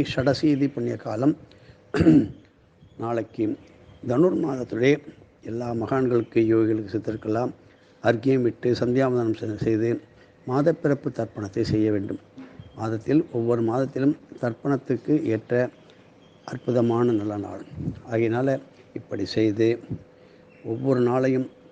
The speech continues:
ஓஹோ, ஓஹோ என்று கொண்டாட வேண்டும். இப்படி இந்த மார்கழி மாசத்திலே ஆருத்ரா தரிசனம் அந்தந்த கோயிலே கொட்-, விசாரிச்சுக்க வேண்டியது. டிசம்பர் மாசம்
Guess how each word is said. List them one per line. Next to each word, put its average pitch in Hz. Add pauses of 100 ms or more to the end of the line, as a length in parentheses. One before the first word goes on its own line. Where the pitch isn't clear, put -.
(220)
ஓஹோ, 123
ஓஹோ 117
என்று 110
கொண்டாட 107
வேண்டும். 104 (580)
இப்படி 143 (420)
இந்த 117
மார்கழி 120
மாசத்திலே 117 (580)
ஆருத்ரா 127
தரிசனம் 107 (580)
அந்தந்த 139
கோயிலே 127
கொட்-, 117 (160)
விசாரிச்சுக்க 110
வேண்டியது. 107
டிசம்பர் 123
மாசம் 117